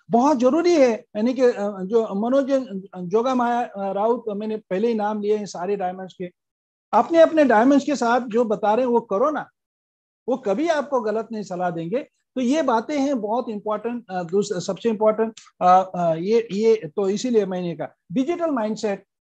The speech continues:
आज, अ, सीखो ना, क्या नहीं सीख सकते हम? ऐसा कौन सा है Zoom का, अ, WhatsApp आप run करते हो, WhatsApp देखते हो, तो वैसा digital mindset पे digital mindset होना जरूरी है। और next है growth माइंडसेट, आपको growth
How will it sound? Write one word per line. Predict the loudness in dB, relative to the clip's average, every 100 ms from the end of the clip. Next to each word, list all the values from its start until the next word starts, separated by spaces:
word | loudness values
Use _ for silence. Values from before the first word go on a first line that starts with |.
| 0
आज, | 2 0 -6 -10 -4
अ, | 0 2 2
सीखो | -2 -4 -4 -4 -4
ना, | -4 -6
क्या | -4 -4
नहीं | -2 -4
सीख | -4 -6
सकते | -4 -4 -2
हम? | -2 -4 -10 _ _ -2
ऐसा | 0 0
कौन | 0 0 0
सा | 0 0
है | 2
Zoom | 0 0 0 0
का, | 0 0 0
अ, | -2 -8 -6 -4 -2
WhatsApp | 2 2 2 0 0
आप | -2
run | -2 -4 -4
करते | -6 -6
हो, | -4 -4
WhatsApp | -4 -4 -4 -6
देखते | -6 -6 -4
हो, | -4 -6 _ _
तो | 2
वैसा | 4 4
digital | 2 0 0 -2
mindset | -2 -2 0 -2 0
पे | -2
digital | -2 -8 -6 -6
mindset | -6 -6 -6 -6
होना | -4 -2
जरूरी | 0 2 4
है। | 2 0 _ _ _ 4
और | 6 6 2 -2
next | -2 -2 -4
है | -4
growth | -2 -2 -2 -4
माइंडसेट, | -8 -10 -12 -20 _ _ 0
आपको | 0 2 0
growth | 0 0 0